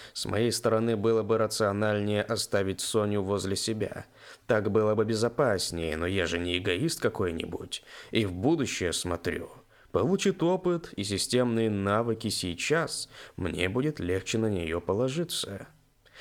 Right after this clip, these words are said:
Наверное, минут двадцать я не слышал ничего, кроме странного скрежета.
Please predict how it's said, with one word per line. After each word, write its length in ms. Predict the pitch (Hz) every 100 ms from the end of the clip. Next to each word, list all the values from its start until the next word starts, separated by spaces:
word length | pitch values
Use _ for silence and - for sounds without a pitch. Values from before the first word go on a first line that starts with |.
| - -
Наверное, 600 | 104 120 175 202 190 185
минут 380 | 180 175 180 143
двадцать 640 | 127 151 139 - 95 -
я 100 | 101
не 120 | 98
слышал 440 | 92 - 113 - 104
ничего, 540 | 107 - 95 98 139
кроме 380 | 143 113 110 107
странного 640 | - - 98 113 113 104 104
скрежета. 840 | - 101 98 82 90 - -